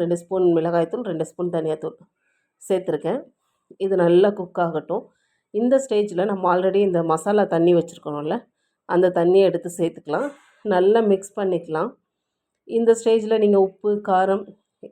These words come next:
எல்லாம் நீங்க செக் பண்ணிக்கலாம். எங்களுக்கு இந்த காரம் போதுங்க. உங்களுக்கு வேணும்னா மிளகாய் தூளோ இல்ல பெப்பர் தூளோ நீங்க ஆட் பண்ணிக்கலாம். கொஞ்சம் எக்ஸ்ட்ரா தண்ணி ஆட் பண்ணி ஒரு லிட்டு போட்டு க்ளோஸ் பண்ணிடலாம். இது நல்லா எண்ணெய் பிரிஞ்சு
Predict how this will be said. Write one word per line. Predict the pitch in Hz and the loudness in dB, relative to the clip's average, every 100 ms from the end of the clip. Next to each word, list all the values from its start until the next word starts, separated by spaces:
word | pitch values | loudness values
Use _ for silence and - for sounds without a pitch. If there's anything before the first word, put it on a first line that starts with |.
| 175 | 0
எல்லாம் | 180 185 190 | 2 4 4
நீங்க | 175 165 | 2 0
செக் | 165 - | -4 -6
பண்ணிக்கலாம். | 180 170 170 208 | -2 -2 -4 -6
எங்களுக்கு | 175 175 208 226 214 | -2 -2 0 0 -2
இந்த | 185 170 170 | -6 -4 -2
காரம் | 175 185 175 | -2 -2 -4
போதுங்க. | 170 170 160 247 _ _ _ _ - 214 | -6 -4 -8 -10 _ _ _ _ -6 0
உங்களுக்கு | 233 214 | 0 2
வேணும்னா | 196 208 196 311 403 - 220 | 2 2 2 -2 -6 -8 -2
மிளகாய் | 226 240 247 226 | 0 4 2 2
தூளோ | 190 196 269 - 190 | 0 0 0 -2 -2
இல்ல | 185 185 | 0 0
பெப்பர் | 180 208 208 | -4 -6 -4
தூளோ | 180 202 | -2 0
நீங்க | 208 170 | 0 -2
ஆட் | 156 156 | -4 -8
பண்ணிக்கலாம். | 160 151 151 202 277 196 | -8 -8 -8 -10 -8 -6
கொஞ்சம் | 214 202 | -4 -4
எக்ஸ்ட்ரா | 180 - 185 | -4 -8 -10
தண்ணி | 180 160 170 175 - _ _ _ 175 | -6 -4 -4 -4 -10 _ _ _ -2
ஆட் | 175 180 | -2 -2
பண்ணி | 160 156 233 320 _ _ _ _ - | -6 -4 -6 -6 _ _ _ _ -10
ஒரு | 196 | -2
லிட்டு | 196 196 208 | 0 0 -2
போட்டு | 175 190 190 | -4 -6 -4
க்ளோஸ் | 175 175 | -4 -4
பண்ணிடலாம். | 175 156 143 139 185 - _ _ _ _ _ _ _ _ _ _ _ 190 | -8 -8 -8 -8 -10 -12 _ _ _ _ _ _ _ _ _ _ _ -12
இது | 180 | -4
நல்லா | 175 190 233 | -2 2 4
எண்ணெய் | 208 190 220 208 | 4 4 2 -2
பிரிஞ்சு | 208 214 214 | -6 -6 -6